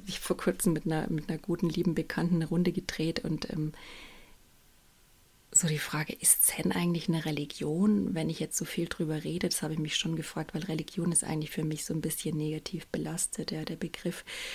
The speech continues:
Das ist, äh, bei, für mich so ein bisschen verbunden mit,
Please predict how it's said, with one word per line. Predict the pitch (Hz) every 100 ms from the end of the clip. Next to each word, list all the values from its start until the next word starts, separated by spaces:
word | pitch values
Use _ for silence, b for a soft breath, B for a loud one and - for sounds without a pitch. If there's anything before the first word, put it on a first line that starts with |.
| B -
Das | 175 -
ist, | - -
äh, | - - - -
bei, | 233 214
für | - 233
mich | 247 269
so | 226
ein | 214
bisschen | 226 - 185
verbunden | 190 185 185 170 185 160
mit, | 160 -